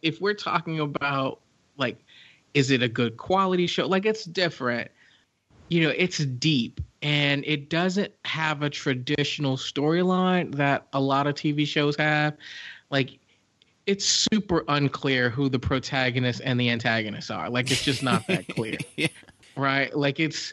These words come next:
Speaker 2: And, like, how many different timelines are we watching? Uh, you know, when are things taking place? Are we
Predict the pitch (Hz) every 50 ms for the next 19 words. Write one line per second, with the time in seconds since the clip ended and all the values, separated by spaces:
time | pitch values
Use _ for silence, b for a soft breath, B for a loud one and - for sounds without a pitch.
0 | - - - 160 170 170 170 165 156 - - - 156 156 170 170 170 170 160 139
1 | 160 160 - 180 160 135 - 139 147 151 170 180 170 165 170 170 170 160 165 156
2 | 160 160 160 151 147 156 165 165 - - 170 165 165 165 165 165 160 139 127 127
3 | 123 120 117 113 107 - - - 117 110 110 110 120 131 151 165 160 147 - 147
4 | 147 143 143 - - 156 151 151 - 143 143 - - 156 143 143 147 151 143 -
5 | - - 107 107 110 110 107 107 104 104 104